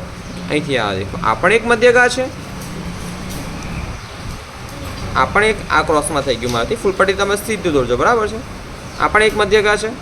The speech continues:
ઓકે, સરસ દોરાયો હોય. ચાલો, તો આ બધી શું છે? આ એક મધ્યગા, આ બીજી મધ્યગા અને આ ત્રીજી મધ્યગા, ઓકે.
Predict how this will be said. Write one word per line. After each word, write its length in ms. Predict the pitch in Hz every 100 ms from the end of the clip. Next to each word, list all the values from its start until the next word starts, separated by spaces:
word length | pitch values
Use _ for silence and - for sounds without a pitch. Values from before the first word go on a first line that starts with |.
| -
ઓકે, 220 | 202 165 269 - - - - - - - - - - -
સરસ 180 | 170 147
દોરાયો 300 | 139 117 107
હોય. 100 | 104
ચાલો, 280 | 110 113 95 95 - - - - - -
તો 60 |
આ 100 | 185
બધી 220 | 190 208
શું 160 | 214 220
છે? 80 | 143
આ 200 | 101 143
એક 180 | 170 156
મધ્યગા, 600 | 170 175 160 165 165 - - -
આ 80 | 131
બીજી 240 | 135 151
મધ્યગા 400 | 170 156 160 156
અને 120 | 147
આ 120 | 143
ત્રીજી 380 | 277 - 190 170
મધ્યગા, 400 | 151 127 110 104 107 -
ઓકે. 180 | 127